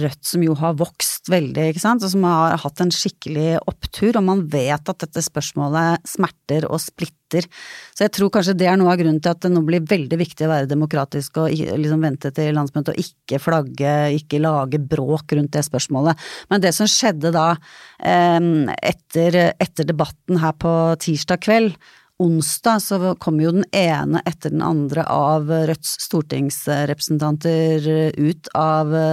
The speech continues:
skapet og erklærte sin, eh, støtte til våpen til Ukraina. Eh, blant annet også Mimir Kristjansson, som brukte sin egen podcast til å,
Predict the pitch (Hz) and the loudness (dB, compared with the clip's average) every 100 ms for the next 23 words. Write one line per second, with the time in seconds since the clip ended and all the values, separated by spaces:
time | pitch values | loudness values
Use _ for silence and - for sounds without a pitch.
0 | 156 151 - 143 - 180 147 160 - 151 | 0 -2 -6 -2 0 2 2 -2 -2 -4
1 | 156 156 151 156 156 151 156 156 151 - | -2 -4 -2 0 2 2 2 0 -4 -18
2 | - - - - - 214 _ 147 151 151 | -18 -20 -14 -6 -4 -4 _ -2 2 2
3 | 156 156 143 135 - 151 151 151 139 147 | 4 2 2 0 0 0 0 0 0 0
4 | 147 - 156 131 151 151 _ - 170 160 | -2 -2 0 2 0 -2 _ 0 2 4
5 | 165 151 151 156 151 160 156 156 147 143 | 2 2 -2 -2 -4 0 2 2 2 2
6 | 156 151 165 - - 120 131 196 208 180 | 2 0 -4 -4 -4 -4 0 0 2 0
7 | 170 143 175 156 156 156 - 143 - - | 0 0 2 2 2 0 -2 -2 -6 -2
8 | 233 - - 160 165 165 | -2 0 -2 0 2 4